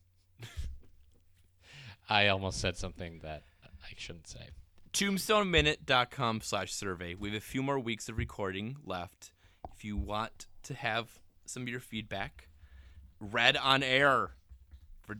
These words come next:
Speaker 2: for hundreds, um, go there. We'd love to hear your feedback. Um, we will not have to do, we will not have to do, uh, a Wide Earp minute or Wide Earp review or Wide Earp anything.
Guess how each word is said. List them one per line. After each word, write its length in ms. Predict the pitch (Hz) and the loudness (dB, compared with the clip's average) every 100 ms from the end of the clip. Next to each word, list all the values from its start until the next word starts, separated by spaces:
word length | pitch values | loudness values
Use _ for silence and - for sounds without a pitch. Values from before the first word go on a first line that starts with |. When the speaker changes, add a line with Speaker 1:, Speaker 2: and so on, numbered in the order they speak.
| - | -4
Speaker 2:
for 160 | 120 110 | -2 2
hundreds, 800 | 135 143 117 104 101 - - - - - - - - - - 107 | 2 2 2 -2 -4 -8 -8 -16 -20 -18 -18 -20 -20 -20 -10 -2
um, 580 | 107 104 101 98 101 107 - | 0 2 0 -2 -6 -12 -8
go 180 | 110 123 | -4 0
there. 260 | 131 113 151 - | 0 -2 -6 -10
We'd 140 | 110 | -6
love 200 | 110 107 | -4 -4
to 80 | 113 | -6
hear 120 | 123 | -6
your 120 | 120 101 | -6 -6
feedback. 500 | 110 98 104 104 - 113 | -10 -6 -6 -6 -6 -2
Um, 340 | 104 98 95 - - - - - - - 127 | 0 0 -4 -12 -20 -20 -20 -20 -20 -18 -8
we 200 | 117 110 | -4 -2
will 220 | 107 107 | -2 -2
not 280 | 107 104 - - | 0 -2 -4 -14
have 280 | - 98 90 | -4 -4 -4
to 80 | - | -12
do, 420 | 87 87 85 80 _ - - - - - - - - - - | -12 -10 -10 -14 _ -20 -20 -16 -6 -6 -6 -16 -20 -20 -10
we 120 | 113 | -4
will 120 | 117 | -2
not 240 | 120 110 104 | 2 0 0
have 240 | 98 92 | -4 -4
to 100 | - | -12
do, 360 | 92 92 92 90 | -12 -10 -8 -8
uh, 300 | 85 85 80 - - - | -8 -8 -10 -14 -20 -10
a 140 | 104 | -8
Wide 320 | 95 95 92 87 | -4 -4 -4 -4
Earp 240 | 87 - - - | -8 -10 -16 -12
minute 460 | 101 95 85 87 - - | -8 -6 -8 -12 -16 -6
or 180 | 104 98 | -4 0
Wide 320 | 101 101 98 | 2 4 2
Earp 320 | 92 92 - - - | 0 -4 -10 -18 -8
review 440 | 101 90 95 95 | -6 -4 -4 -2
or 120 | 92 98 | -2 0
Wide 340 | 107 117 107 | 4 6 6
Earp 180 | 98 - | 0 -4
anything. 480 | 90 78 82 73 | -6 -8 -14 -16